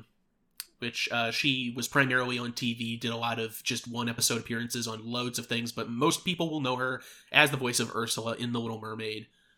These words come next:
Uh, and, I mean, that wasn't just restricted to that movie. She was literally the voice of Ursula in everything up until a Paul Rudish Mickey Mouse short from, like, last year.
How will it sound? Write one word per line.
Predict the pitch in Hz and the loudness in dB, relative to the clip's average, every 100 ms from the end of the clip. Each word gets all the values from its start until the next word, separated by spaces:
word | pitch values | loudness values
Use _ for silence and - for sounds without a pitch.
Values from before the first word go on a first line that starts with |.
| - | -6
Uh, | 117 113 107 120 | 0 2 2 0
and, | 120 117 _ - | -4 -6 _ -4
I | |
mean, | 131 135 123 _ _ _ _ - | 0 0 -4 _ _ _ _ 6
that | 139 147 | 8 8
wasn't | 160 151 | 4 2
just | 156 | 0
restricted | 139 156 151 143 | 0 0 2 4
to | |
that | 135 | 4
movie. | 135 147 | 4 2
She | - | 2
was | 135 123 | 2 2
literally | 127 143 131 123 120 | 4 4 4 0 -6
the | 123 135 | 0 2
voice | 135 135 | 6 6
of | 135 | 6
Ursula | 127 135 131 123 - | 4 2 2 0 -2
in | 123 - | -2 4
everything | 143 135 127 120 117 | 4 4 0 -2 -2
up | 120 | 0
until | 135 120 135 123 113 - _ _ _ _ _ | -2 2 0 0 -6 -14 _ _ _ _ _
a | - | -6
Paul | - 123 147 135 | -2 4 4 6
Rudish | 139 143 123 - - 139 | 4 4 4 4 2 0
Mickey | 139 131 | 0 0
Mouse | 113 131 - | 0 0 2
short | - 123 117 - | 0 0 -2 -4
from, | 131 | -6
like, | 113 120 | -6 -8
last | 104 117 131 - | -4 -2 0 0
year. | 107 131 - | 0 -4 -4